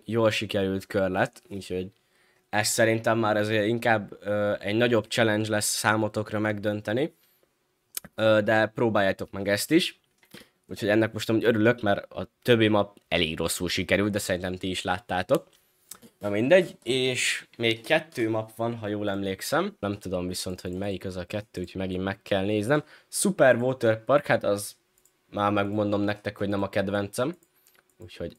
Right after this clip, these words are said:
ez biztos vagyok benne, hogy sokkal rosszabbul fog sikerülni, mint a sima Super Slide.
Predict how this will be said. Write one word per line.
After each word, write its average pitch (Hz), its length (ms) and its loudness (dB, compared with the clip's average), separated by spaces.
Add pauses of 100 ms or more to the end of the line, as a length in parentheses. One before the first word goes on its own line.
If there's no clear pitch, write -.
(140)
ez 90 460 -8
biztos 95 460 -6
vagyok 92 180 -4
benne, 95 180 0
hogy 95 100 -2
sokkal 104 340 -2
rosszabbul 104 420 0
fog 107 160 -6
sikerülni, 107 440 0
mint 107 200 0
a 104 40 -2
sima 113 260 0
Super 160 380 4
Slide. 165 320 2